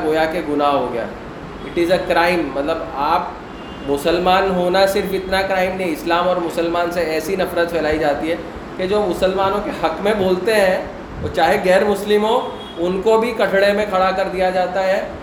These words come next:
ان کو بھی as a criminal treat کیا جاتا ہے، ان کے اوپر بھی سی بی آئی اور اس طرح کی چیزیں چھوڑ دی جاتی ہے۔ ایون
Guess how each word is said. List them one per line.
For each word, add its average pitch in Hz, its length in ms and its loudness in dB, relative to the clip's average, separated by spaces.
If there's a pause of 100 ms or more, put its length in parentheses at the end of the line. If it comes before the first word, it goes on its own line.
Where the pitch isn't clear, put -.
(160)
ان 165 260 0
کو 214 100 4
بھی 220 140 2
as 208 80 4
a 202 80 2
criminal 190 440 0
treat 175 380 -2
کیا 156 180 0
جاتا 120 320 -2
ہے، 113 100 -6 (720)
ان 170 200 2
کے 214 80 2
اوپر 208 300 4
بھی 202 140 0
سی 196 240 -2
بی 185 140 0
آئی 185 300 4
اور 180 140 2
اس 175 100 0
طرح 175 180 2 (100)
کی 180 120 -6
چیزیں 175 340 -2
چھوڑ 165 200 -2
دی 160 140 0
جاتی 143 380 -2
ہے۔ 110 80 -4 (1500)
ایون 185 380 4